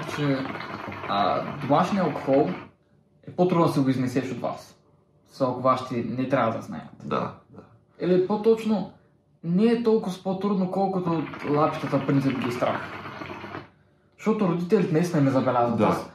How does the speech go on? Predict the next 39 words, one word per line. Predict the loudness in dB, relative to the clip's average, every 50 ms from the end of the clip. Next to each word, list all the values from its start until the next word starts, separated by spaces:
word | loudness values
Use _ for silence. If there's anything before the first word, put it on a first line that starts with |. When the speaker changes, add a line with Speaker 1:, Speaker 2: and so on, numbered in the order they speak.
| -18 _ -2
Speaker 1:
аз | 0 0 0 -2
от | -6
вкъщи, | -4 -2 -2 0 0 -2
ако | -4 -4 -6
изкарам | -4 -2 0 2 2 4 4
една | 4 4 4 2 2 0
туба, | 0 0 2 2 0 -2 -2 -6 -8 -16 _ _ _ _ _ _ _ _ _ _ _ _ _ _ _ _ _ _ _ _ _ _ -20
сигурно | -12 -6 0 2 4 4 4 4
има | 4 4 4 4 2 -2 -6 0 2
пет | 2 2 2 0 -2
мазата. | -4 -4 -4 -4 -6 -8 -8 -10 -6
Speaker 2:
Да. | -4 -2 -2
Speaker 1:
Ако | 0 2 2
изкарам | 2 0 2 2 4 4 4 4 4 4
една, | 4 4 4 4 4 2 0 -2 -8 -14 _ _ _ _ _ _ _ _ _ _ _ _ _ _ _ _ _ _ _ _ _ _ _ _ _ _ _ _ _ _ _ -14
Speaker 2:
Сета | -12 -4 -2 0 0 0 -2 -4
се. | -4 -6 -10 -14
Speaker 1:
ще | -4 0 2 4
разбера | 4 4 4 4 4
Speaker 2:
Да. | 2 2
Speaker 1:
след | 2 2 2 2 4 4
пет | 4 4 4 4
години, | 2 2 2 0 0 -2
сигурно. | -4 -4 -6 -6 -6 -6 -8 -6 -4
Speaker 2:
Пък | -4 -2 0 2
то | 2 4 4 4
в | 2 2
повечето | 2 2 4 2 0 -4
случаи | -6 -6 -6 -4 0 2 4 4 4 4 4 2 0
родителите | 0 2 4 4 4 4 4 2 2 0 0 0 -2
биха | -2 -2 -2 -2 -4
се | -4 -4
изкефили | -4 -6 -2 -2 -2 -2 0 0 0
на | 2 2 2 2 2 0
това | -2 -4 -2
нещо | -2 -2 -2 -4
и | -8
ще | -12 -14
кажат: | -10 -10 -10 -10 -10